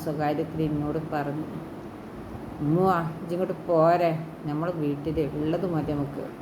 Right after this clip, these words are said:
എനിക്ക് നെഞ്ഞ് പൊട്ടുകയാണ് എനിക്ക് കണ്ട അളിയൻ്റെ പെരുമാറ്റം കണ്ടിട്ട്." അപ്പം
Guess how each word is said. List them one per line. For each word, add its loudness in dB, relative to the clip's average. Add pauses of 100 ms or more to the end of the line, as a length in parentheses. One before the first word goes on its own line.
(440)
എനിക്ക് 0
നെഞ്ഞ് 6 (100)
പൊട്ടുകയാണ് 4 (340)
എനിക്ക് -2 (200)
കണ്ട -2 (140)
അളിയൻ്റെ 0
പെരുമാറ്റം -2
കണ്ടിട്ട്." -4 (760)
അപ്പം -2